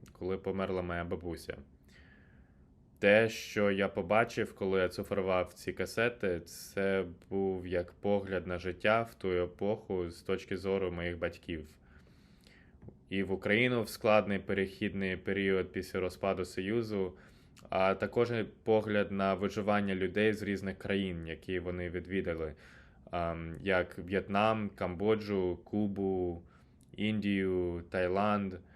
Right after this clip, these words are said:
ем, тому що вони скористувалися багатьма можливостями подорожувати світом,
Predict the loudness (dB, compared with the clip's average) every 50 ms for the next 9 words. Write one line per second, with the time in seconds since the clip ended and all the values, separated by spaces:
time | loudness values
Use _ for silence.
0 | -20 -20 -20 -20 -20 -20 -18 -12 -6 -4 -2 0 0 0 -2 -4 -6 -8 -6 -6
1 | -4 -4 -2 -2 -2 -4 -2 -2 -2 0 0 0 0 0 -2 -8 -6 -2 -2 -2
2 | -2 -4 -2 2 4 6 6 4 4 2 0 -4 -2 0 0 -2 -2 -4 -4 -4
3 | -2 0 0 0 -2 -2 -4 -4 -2 0 0 0 0 0 -2 -4 -6 -4 -4 -4
4 | -4 -2 -2 0 -2 -2 -2 -2 0 2 2 0 0 -2 -8 -8 -6 -6 -6 -6
5 | -4 -2 -4 -4 -4 -6 -8